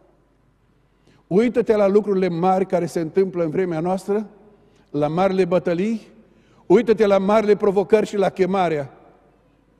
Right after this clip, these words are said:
pe care ne-o face Dumnezeu să venim înaintea Lui, cu rugăciuni biblice,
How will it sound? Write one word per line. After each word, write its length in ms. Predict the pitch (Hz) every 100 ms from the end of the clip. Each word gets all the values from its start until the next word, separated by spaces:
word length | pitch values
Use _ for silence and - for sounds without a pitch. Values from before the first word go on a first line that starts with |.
| _ _ _
pe 100 | -
care 200 | 156 170
ne-o 120 | 175
face 280 | 170 196 196
Dumnezeu 460 | 185 185 180 170 190
să 120 | 196
venim 280 | 175 185 190
înaintea 380 | 185 185 190 185
Lui, 340 | 180 131 - - _ _ _ _ _
cu 100 | -
rugăciuni 440 | 151 160 170 202 196
biblice, 580 | 180 220 180 156 156